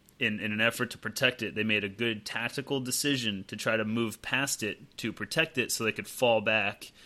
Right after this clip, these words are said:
However, it was not a good operational move, according to the chapter, because they could not properly defense the bridge. They couldn't, like, imagine that you can't put up sea wire and mines and all these explosives if you have your boys on the other side of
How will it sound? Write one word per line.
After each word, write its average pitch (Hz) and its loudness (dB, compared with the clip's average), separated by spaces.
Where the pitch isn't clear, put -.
However, 110 4
it - -8
was 101 -2
not 120 6
a 123 4
good 117 2
operational 113 0
move, 101 -2
according 101 -2
to 98 -8
the 95 -6
chapter, 95 -4
because 101 -2
they 101 -4
could 101 -10
not 107 2
properly 107 -2
defense - 0
the 107 -4
bridge. 107 0
They 101 -4
couldn't, 113 -2
like, 117 2
imagine 117 4
that 110 -2
you 117 -2
can't 135 4
put 131 4
up 123 6
sea 120 2
wire 107 2
and 98 -2
mines 101 2
and 98 -4
all 104 2
these 101 -2
explosives 98 -4
if 95 -8
you 104 -4
have 101 2
your 98 -4
boys 98 -2
on 95 -6
the 92 -4
other 92 -2
side 95 0
of 85 -8